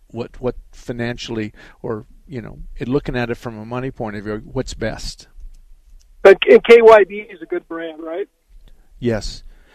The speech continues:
Speaker 1: But there's a lot of people that think it's the best brand, and it's really not. There's just lots of, um, and you can go into an auto parts store and you say, "What kind of struts do you sell? What brand?" And he says, "Da, da, da, da, da, da." And you say,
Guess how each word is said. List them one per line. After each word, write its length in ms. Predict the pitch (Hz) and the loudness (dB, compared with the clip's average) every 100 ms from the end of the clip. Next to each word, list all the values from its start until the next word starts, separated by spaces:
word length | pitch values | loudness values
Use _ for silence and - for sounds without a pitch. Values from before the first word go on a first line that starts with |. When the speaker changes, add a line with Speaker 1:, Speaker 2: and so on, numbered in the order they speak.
| - - | -20 -6
Speaker 1:
But 220 | 135 127 | -2 0
there's 220 | 147 139 135 | 2 0 4
a 60 | |
lot 140 | 135 131 | 4 2
of 80 | |
people 240 | - 135 123 | 0 -6 -4
that 180 | 110 - | -6 -6
think 240 | 123 117 | -8 -6
it's 160 | 117 - | -8 -6
the 100 | 101 | -8
best 360 | 120 120 - | -4 -4 -6
brand, 280 | 113 101 101 | -8 -8 -8
and 140 | 104 104 | -10 -12
it's 180 | - | -10
really 240 | 127 113 104 | -6 -6 -6
not. 320 | 110 107 98 - - - | -6 -4 -6 -10 -20 -8
There's 220 | 165 160 - | -4 -4 -6
just 320 | - 165 139 | -8 -8 -2
lots 360 | 120 120 - | 2 2 0
of, 220 | 123 104 - | -8 -8 -14
um, 360 | - 107 107 - - - | -10 -10 -10 -18 -14 -8
and 140 | 160 | -4
you 100 | 196 | -6
can 200 | - 165 | -6 -10
go 220 | 135 160 | -2 -2
into 300 | 143 135 135 | -2 -6 -8
an 80 | 113 | -6
auto 220 | 117 127 | -4 -4
parts 320 | - 110 110 - | -4 -6 -6 -10
store 240 | 120 110 | -8 -10
and 100 | 110 | -10
you 100 | 110 | -12
say, 280 | - 120 107 - - | -6 -6 -6 -12 -18
"What 140 | 185 - | -16 -8
kind 160 | 226 | -8
of 60 | 175 | -6
struts 360 | - 123 - - | -6 -6 -6 -10
do 100 | 117 | -12
you 60 | |
sell? 360 | - 117 110 147 | -10 -8 -6 -8
What 260 | 160 151 | -8 -10
brand?" 360 | 123 113 113 127 | -8 -6 -6 -8
And 120 | 110 | -10
he 80 | 110 | -10
says, 240 | - 113 | -6 -6
"Da, 160 | - 123 | -4 -4
da, 140 | - 104 | -4 -4
da, 140 | 110 | -4
da, 140 | 107 104 | -4 -8
da, 120 | 107 - | -8 -8
da." 180 | 120 117 | -6 -8
And 120 | 113 | -8
you 100 | 107 | -12
say, 300 | - 113 | -6 -6